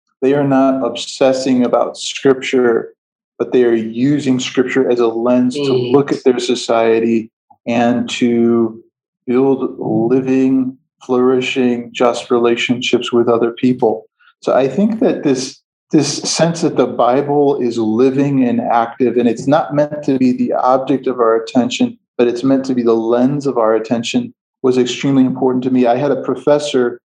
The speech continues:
Speaker 1: at Wheaton College who told me the Bible is not a lock, it's a key. It's not meant to close things down and imprison things. It's meant to open things up and liberate things.
Speaker 2: Mm.
Speaker 1: And so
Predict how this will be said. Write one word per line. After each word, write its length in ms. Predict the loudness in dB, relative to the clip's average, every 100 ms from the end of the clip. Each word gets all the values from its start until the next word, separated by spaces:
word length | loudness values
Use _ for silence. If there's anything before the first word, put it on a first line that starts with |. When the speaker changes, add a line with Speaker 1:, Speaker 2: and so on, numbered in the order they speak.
| -2
Speaker 1:
at 180 | -2 0
Wheaton 220 | 0 0
College 460 | 0 0 2 0
who 80 | -4
told 260 | -4 -2 0
me 80 | 0
the 80 |
Bible 400 | 2 2 2 2 0
is 140 | 0
not 200 | 0 0
a 60 | -2
lock, 520 | 0 2 2 0 -2
it's 200 | -2 0
a 40 | -2
key. 600 | -2 0 0 0 -2 -6 _ _ _ -6
It's 160 | -4
not 180 | -2 0
meant 220 | 0 -2
to 100 | -2
close 540 | -2 -2 0 0 0 -2
things 360 | 0 0 -2 -4
down 600 | -2 0 0 -2 -4 -10 _ _ _
and 100 | -4
imprison 480 | -2 0 0 2 0
things. 220 | 0 0
It's 140 | -2 0
meant 180 | 0 0
to 80 | -2
open 420 | -2 -2 0 -2
things 280 | 0 0 0
up 220 | 0 0
and 180 | -4 -2
liberate 360 | 0 2 0 -2
things. 240 | -2 0
Speaker 2:
Mm. 40 |
Speaker 1:
And 100 | -2
so 280 | 0 0 0